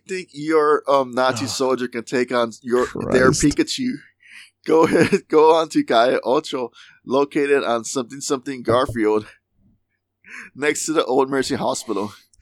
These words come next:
Speaker 2: <laughs> Go visit Calle Ocho at one thousand three Garfield Lane, next to the Old Mercy Hospital.
Speaker 1: And see if your Jason can take on somebody's Charizard. <laughs>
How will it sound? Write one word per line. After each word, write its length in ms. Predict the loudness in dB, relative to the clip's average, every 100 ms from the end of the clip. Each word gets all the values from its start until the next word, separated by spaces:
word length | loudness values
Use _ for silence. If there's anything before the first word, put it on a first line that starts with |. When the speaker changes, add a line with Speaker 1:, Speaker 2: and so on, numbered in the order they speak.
| _ 2
Speaker 2:
<laughs> 360 | 4 4 0 -2
Go 220 | 0 2
visit 420 | 6 6 6 0
Calle 400 | 4 6 8 8
Ocho 300 | 6 6 4
at 60 | 6
one 240 | 4 2
thousand 440 | 2 2 0 -2 2
three 200 | 2 4
Garfield 540 | 4 4 4 2 2
Lane, 500 | 0 0 0 -2 -6 -8 _ _ _ _ _ _ _ _ -2
next 480 | 2 2 -2 -8 0
to 240 | 2 2
the 320 | 2 2 2 2
Old 380 | 4 6 6 4
Mercy 320 | 2 2 0
Hospital. 520 | 0 -2 -4 -4 -4 -6 -16 _ _ _ -10
Speaker 1:
And 220 | -8 -8
see 460 | -8 -8 -8 -2 -2
if 140 | -2
your 540 | -4 -2 2 2 0 -2
Jason 580 | 0 -2 -2 -4 -6 -6
can 160 | -8
take 320 | -2 -2 -2
on 180 | -4 -4
somebody's 720 | -6 -4 -2 2 2 2 -6 -10
Charizard. 760 | -6 -4 -4 -6 -10 -10 -16 _ _ _ _ _ -14
<laughs> 0 | -8